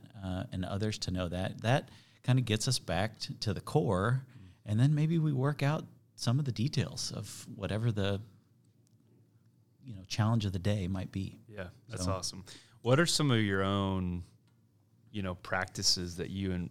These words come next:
Speaker 2: Robin have built into your rhythm of, of relationship, like, i-, i-, and or your kids? Like, I,
Speaker 1: Yeah.
Speaker 2: you know, pers-, b-, beyond work and,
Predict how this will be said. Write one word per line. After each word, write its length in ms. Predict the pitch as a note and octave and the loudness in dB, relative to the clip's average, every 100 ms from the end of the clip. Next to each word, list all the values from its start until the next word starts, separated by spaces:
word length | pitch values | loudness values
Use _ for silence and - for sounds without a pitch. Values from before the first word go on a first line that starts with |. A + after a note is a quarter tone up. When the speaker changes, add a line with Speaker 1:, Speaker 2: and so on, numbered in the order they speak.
| - | -8
Speaker 2:
Robin 380 | F#2 F2 F2+ F#2 | -4 -2 -2 -6
have 240 | E2+ E2+ | -8 -10
built 280 | - E2+ - | -8 -8 -8
into 200 | F2+ F2+ | -12 -12
your 420 | F2 F2 F2+ E2 - - _ - - _ - | -10 -8 -8 -8 -14 -20 _ -20 -20 _ -12
rhythm 640 | G2 F2+ F2+ F2 E2+ F2 - | -6 -6 -6 -6 -8 -10 -10
of, 640 | G2 F2 E2+ E2 E2+ - - _ _ _ | -6 -4 -4 -8 -12 -18 -20 _ _ _
of 180 | - F2+ | -6 -4
relationship, 680 | F#2+ G2 C3 F#2+ - D#2 C#2 - | 0 2 2 2 -2 -6 -8 -10
like, 220 | G2+ F#2+ - - - | -6 -6 -8 -20 -16
i-, 120 | E2+ - | -14 -12
i-, 540 | F2+ - D#2 - A#2 - D3+ | -12 -10 -10 -10 -8 0 2
and 100 | B2+ | 4
or 120 | A2+ | 2
your 140 | G#2 | 2
kids? 380 | G2+ B2+ G2 E2+ | 0 0 0 -2
Like, 160 | G2+ F#2 | -4 -2
I, 160 | G#2+ | 0
Speaker 1:
Yeah. 180 | G#2+ G#2+ G#2 - - | 2 2 2 -6 -4
Speaker 2:
you 80 | A#2 | 0
know, 120 | A2+ | 6
pers-, 380 | - - B2 - | 12 12 12 2
b-, 180 | A2 A2+ G#2+ | -8 -10 -4
beyond 720 | A2 G#2+ A2 G#2+ G2 F#2 - - - _ _ _ - | 0 2 2 2 0 -4 -8 -14 -20 _ _ _ -14
work 420 | G2+ G2+ G2+ F#2+ - | -4 -2 -2 -4 -12
and, 420 | F#2+ F#2 F2+ F2+ | -8 -6 -6 -10